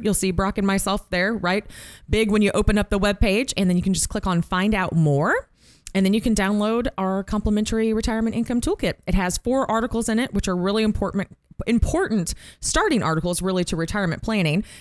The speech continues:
and also some services that we offer as a, a financial planning firm.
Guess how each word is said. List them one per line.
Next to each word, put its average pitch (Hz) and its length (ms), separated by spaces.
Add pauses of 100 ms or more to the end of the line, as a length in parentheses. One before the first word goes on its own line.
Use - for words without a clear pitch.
(120)
and 190 280
also 220 280
some 196 180
services 175 420
that - 160
we 208 220
offer 202 420 (300)
as 160 340
a, 160 380 (200)
a 180 100
financial 180 380
planning 220 260
firm. 339 280